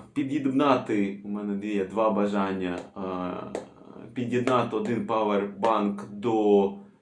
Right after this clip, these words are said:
а, стрічки, м, світлодіодної, щоб в мене завжди було світло, навіть коли світла немає вдома. Ось, а інший до, ще думаю придбати: під'єднати до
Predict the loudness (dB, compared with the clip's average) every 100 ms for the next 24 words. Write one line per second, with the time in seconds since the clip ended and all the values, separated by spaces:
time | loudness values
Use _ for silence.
0 | _ _ _ _ -8 -2 0 2 4 4
1 | 4 2 2 2 -2 -4 -4 -4 -8 _
2 | _ _ _ _ -20 -18 -18 -18 -18 -18
3 | -18 -16 -12 -6 -4 -2 0 4 4 4
4 | 2 2 2 0 -4 -4 -2 -2 -2 -2
5 | -2 -4 -6 -2 0 0 -2 2 2 0
6 | -4 -2 2 2 2 -4 -6 -2 0 0
7 | -2 -6 -4 -4 -4 -4 -4 -6 -4 -2
8 | 2 4 4 0 -8 -20 -20 -20 -20 0
9 | 8 8 8 6 6 6 4 2 -2 -2
10 | 2 6 6 8 6 4 -4 -10 -8 -8
11 | -4 -4 -4 -4 0 0 0 -4 -6 -14
12 | -20 -20 -20 -20 _ -20 _ 0 4 4
13 | 4 4 2 2 0 0 4 6 6 4
14 | 6 4 2